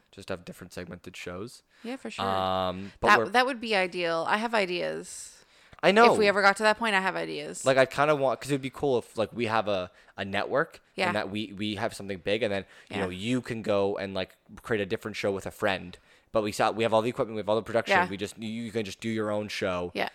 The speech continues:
Speaker 1: That's something separate, and then I can do something with another person. And it's just separate content
Speaker 2: Yeah.
Speaker 1: that from the L had stuff.
Speaker 2: Yeah.
Speaker 1: You know what I mean? Which would
Speaker 2: Yeah.
Speaker 1: just be so cool.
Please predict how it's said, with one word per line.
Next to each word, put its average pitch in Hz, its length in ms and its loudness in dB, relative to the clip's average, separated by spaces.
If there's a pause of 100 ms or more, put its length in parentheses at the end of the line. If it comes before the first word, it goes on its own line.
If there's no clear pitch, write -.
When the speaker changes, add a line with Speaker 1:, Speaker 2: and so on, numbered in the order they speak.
(120)
Speaker 1:
That's 104 180 0
something 101 240 -4
separate, 104 320 0
and 95 120 -6
then 98 100 -2
I 101 100 0
can 110 160 -6
do 101 140 -6
something 98 240 -8
with 95 220 -6
another 113 260 0
person. 92 420 -10 (300)
And 110 160 -2
it's - 160 -8
just - 180 -6
separate 113 440 0
content 107 420 0
Speaker 2:
Yeah. 117 80 0
Speaker 1:
that 101 220 -6
from 98 280 0 (340)
the 95 440 -6 (800)
L 110 200 4
had 131 380 4
stuff. - 600 0
Speaker 2:
Yeah. 170 260 0 (140)
Speaker 1:
You 107 80 -4
know 107 60 0
what 104 80 -4
I - 20 -4
mean? 104 260 -4 (380)
Which 131 140 0
would 143 60 0
Speaker 2:
Yeah. - 60 -2
Speaker 1:
just 175 120 -4
be 104 80 -6
so 90 220 -2
cool. 73 360 -10